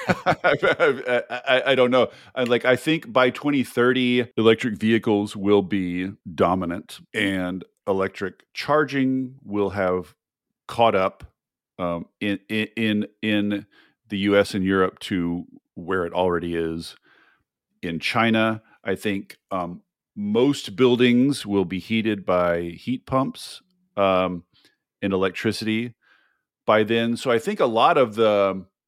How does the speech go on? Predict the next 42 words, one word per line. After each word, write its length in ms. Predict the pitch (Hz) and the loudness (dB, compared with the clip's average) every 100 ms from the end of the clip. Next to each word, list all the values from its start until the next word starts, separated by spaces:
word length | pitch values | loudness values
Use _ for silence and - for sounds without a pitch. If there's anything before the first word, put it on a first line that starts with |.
| _ _ _ _ _ - - - | _ _ _ _ _ -20 -12 -4
a 20 | |
lot 220 | 113 147 | 0 2
of 140 | 170 127 | 2 2
the 100 | 127 | 0
kind 240 | 135 123 | 0 0
of 260 | 110 95 - | 0 -2 -12
what 240 | 107 113 113 | -10 -6 -4
they 140 | 113 | -4
call 320 | - 113 107 | -2 0 0
the 140 | 98 101 | 0 -6
easy 380 | 120 120 107 107 104 | -6 -6 -6 -8 -8
to 120 | 104 | -10
solve, 680 | - 107 92 87 87 87 - | -4 -2 0 0 -4 -8 -8
that's 180 | 87 - | -6 -6
a 60 | |
little 240 | 87 98 110 | -4 -4 -2
<laughs> 0 | |
bit 100 | 113 | -4
of 140 | 95 | -4
a 40 | |
misnomer, 520 | 101 98 - 95 90 90 | -4 -6 -4 -4 -2 -4
but 160 | 104 | -6
sort 160 | - 123 | -4 -4
of 40 | |
the 160 | 117 156 | -4 -8
easier 380 | 165 139 131 110 | -8 -4 -2 0
problems 760 | 113 113 98 90 92 92 - _ _ _ _ _ | 2 2 2 -2 -6 -10 -14 _ _ _ _ _
will 140 | 107 | -10
be 140 | 101 98 | -8 -6
solved 400 | - 131 123 104 | 2 2 2 2
by 100 | 101 | 0
then. 240 | 98 98 | 0 -4
So 140 | 123 | 0
I 80 | 110 | 0
think 180 | 107 131 | 2 0
there'll 140 | 120 | 2
be 80 | 107 | 2
a 80 | 107 | 2
lot 360 | 98 104 113 117 | 2 4 2 2
more 500 | 104 104 101 98 - | 0 2 4 2 0
attention 680 | 92 - 117 101 - 95 87 - | -10 -10 -6 -6 -6 -6 -8 -10
on 460 | 95 87 90 90 | -8 -6 -6 -6